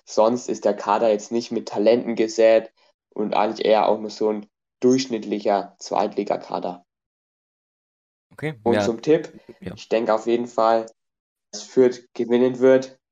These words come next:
Speaker 1: Es wird ein drei zu null für Fürth werden und Julian Green wird glänzen.
Speaker 2: Okay, Julian Green wird glänzen. Ähm,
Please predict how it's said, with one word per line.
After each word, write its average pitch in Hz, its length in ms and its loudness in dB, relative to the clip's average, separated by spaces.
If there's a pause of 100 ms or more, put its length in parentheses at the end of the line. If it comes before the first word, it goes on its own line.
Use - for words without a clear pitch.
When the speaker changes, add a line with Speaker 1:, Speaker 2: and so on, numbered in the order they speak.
(140)
Speaker 1:
Es - 120 -20
wird 107 280 0
ein 101 340 -8 (640)
drei 117 280 2
zu - 160 -4
null 113 220 2
für 107 160 0
Fürth 117 320 -6
werden 107 440 -4 (500)
und 101 480 -4 (320)
Julian 113 300 0
Green 110 420 -4
wird 98 220 2
glänzen. 92 500 0 (1900)
Speaker 2:
Okay, 147 280 0 (340)
Julian 123 320 0
Green 120 260 -2
wird 110 140 -4
glänzen. 113 500 -2
Ähm, 101 420 -4